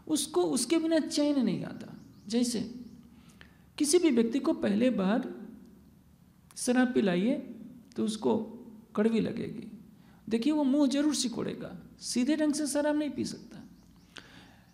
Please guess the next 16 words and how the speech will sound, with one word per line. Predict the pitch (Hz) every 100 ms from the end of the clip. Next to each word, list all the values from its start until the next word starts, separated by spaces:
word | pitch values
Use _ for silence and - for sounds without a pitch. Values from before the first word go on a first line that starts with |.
| -
फिर | - 311
दूसरे | 262 269 320
दिन | 311 330
और | - 202 233 233 -
चाहेगा, | 226 220 233 233 233
तीसरे | 240 254 294 285
दिन | 277 262
थोड़ा | 233 240
और | - 233 233
बढ़ाते | 214 214 220
जाएगा, | 214 226 220
बाद | 202 208 226 254
में | 254
बोतल | 190 190 240
की | 233
बोतल | 190 180 240 277